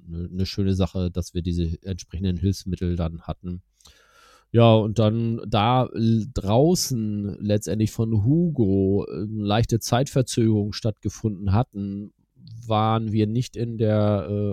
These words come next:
oder hatten wir nicht die Möglichkeiten, schon, äh, das Unterwasserschiff zu streichen. Das hätten wir nämlich gerne schon gemacht. Äh,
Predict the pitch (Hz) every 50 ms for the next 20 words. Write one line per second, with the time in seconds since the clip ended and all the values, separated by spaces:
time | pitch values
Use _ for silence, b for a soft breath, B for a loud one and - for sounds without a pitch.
0 | 87 - 101 104 95 92 107 - 107 104 107 123 123 - - 117 113 113 113 -
1 | - 104 - - - 101 95 98 - _ 104 104 B B B B B B B B
2 | - - - - - 110 101 104 104 104 101 101 98 101 101 - - - 104 98
3 | 98 95 98 98 95 95 92 - _ _ _ _ _ _ _ _ _ _ _ _
4 | _ - 104 98 98 95 - - - - - 104 104 110 98 92 95 90 101 104
5 | - - 104 98 - - - 104 - - - - 104 98 - - - - 95 95
6 | 107 123 135 - - 90 85 85 87 - B B B B B B B B _ _
7 | - 92 90 - - 101 92 - 95 95 95 95 92 92 92 87 - - 101 95
8 | 95 92 90 - - - 92 92 92 95 90 90 90 92 104 117 - - - 98
9 | 98 98 95 95 95 92